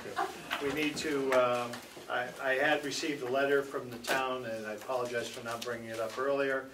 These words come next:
Uh, Town of Albany, uh, S-, Office of Selectmen had sent a letter to us. We'll make it part of the record. Um, Dear County Delegation Commissioners, the Albany, New Hampshire Board of Selectmen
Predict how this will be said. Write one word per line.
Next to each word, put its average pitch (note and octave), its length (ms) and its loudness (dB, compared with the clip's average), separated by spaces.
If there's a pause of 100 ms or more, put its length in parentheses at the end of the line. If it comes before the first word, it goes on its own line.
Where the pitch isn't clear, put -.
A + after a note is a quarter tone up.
(420)
Uh, A2+ 180 -6
Town C3 280 -2
of A#2+ 80 0
Albany, B2 560 8
uh, G#2 680 0
S-, - 440 -8
Office C3 340 -2
of B2+ 80 -6
Selectmen C3 640 -2
had A2+ 140 -8
sent A#2+ 280 -4
a A2+ 80 -4
letter B2+ 320 2
to C3+ 260 -4
us. B2+ 200 -2 (500)
We'll B2 200 -2
make A#2+ 200 -2
it - 180 -6
part A#2+ 180 2
of A2+ 60 0
the A2 60 -6
record. B2+ 540 0 (560)
Um, G#2 680 -6 (140)
Dear A#2+ 200 0
County A#2 480 -4
Delegation A2+ 800 0 (140)
Commissioners, C3 560 -6
the A2+ 140 0
Albany, A#2 380 -2
New A2 120 -8
Hampshire A2+ 360 -8
Board G#2+ 260 -6
of G#2+ 60 -12
Selectmen B2 680 -2